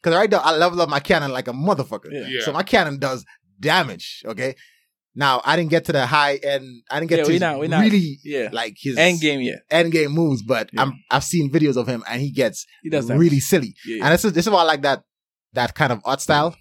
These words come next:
Speaker 1: Why I like about that art style, because they could do some over the top shit.
Speaker 2: I
Speaker 1: Okay?
Speaker 2: mean, they can do
Speaker 1: Best
Speaker 2: it
Speaker 1: way I
Speaker 2: better,
Speaker 1: could
Speaker 2: they can do it better art styles too.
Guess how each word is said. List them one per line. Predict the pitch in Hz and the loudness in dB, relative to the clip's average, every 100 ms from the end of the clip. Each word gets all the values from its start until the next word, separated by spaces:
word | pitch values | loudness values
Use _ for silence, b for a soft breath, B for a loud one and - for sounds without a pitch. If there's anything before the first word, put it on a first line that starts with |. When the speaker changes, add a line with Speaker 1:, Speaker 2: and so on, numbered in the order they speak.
| - | -2
Speaker 1:
Why | 139 | 2
I | |
like | 170 | 2
about | 151 | 2
that | 131 139 | 2 2
art | 147 | 0
style, | 113 98 | -2 -6
because | 110 123 | -4 -4
they | 143 | -2
could | 143 113 107 | -4 -6 -10
do | 127 | -8
some | 131 120 - | -6 -8 -6
over | 131 117 | -4 -4
the | 107 | -2
top | 135 123 | -2 -2
shit. | - 101 _ _ _ _ - | -4 -8 _ _ _ _ -8
Speaker 2:
I | 196 | -2
Speaker 1:
Okay? | 233 | 0
Speaker 2:
mean, | 214 | 0
they | 202 | -2
can | 202 202 | -4 2
do | 185 | 2
Speaker 1:
Best | 214 | 4
Speaker 2:
it | 233 | 4
Speaker 1:
way | |
I | 226 | 4
Speaker 2:
better, | 220 | 4
Speaker 1:
could | 170 | 2
Speaker 2:
they | 185 | 2
can | 214 | 2
do | 185 175 | 2 2
it | 151 | 2
better | 151 147 | 0 2
art | 143 156 | 2 2
styles | - 151 139 | 0 -2 -2
too. | - 113 | -4 -8